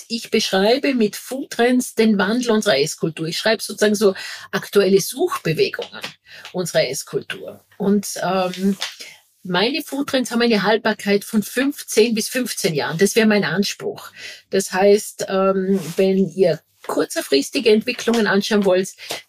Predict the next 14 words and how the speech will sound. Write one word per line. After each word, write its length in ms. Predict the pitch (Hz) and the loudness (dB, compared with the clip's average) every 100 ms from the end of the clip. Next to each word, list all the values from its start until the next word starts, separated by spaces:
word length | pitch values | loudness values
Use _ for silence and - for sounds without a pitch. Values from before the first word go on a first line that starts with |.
| - | -2
dann 220 | 185 226 | 0 2
reden 340 | 202 226 226 | 2 2 2
wir 220 | 214 202 | 2 2
eigentlich 560 | 160 175 214 196 202 - | 2 0 0 2 0 0
von 220 | - 202 | 0 0
Produkttrends. 840 | - 233 269 - - - - - - | 2 0 0 -2 -6 -8 -10 -12 -6
Und 160 | 226 | -4
die 80 | 285 | -2
kommen 340 | - 202 247 | 2 4 4
und 140 | 180 156 | 2 0
gehen. 300 | 196 156 - | -2 -4 -6
Aber 200 | - 196 | 0 2
das 200 | 220 226 | 2 0
ist 200 | 277 | -6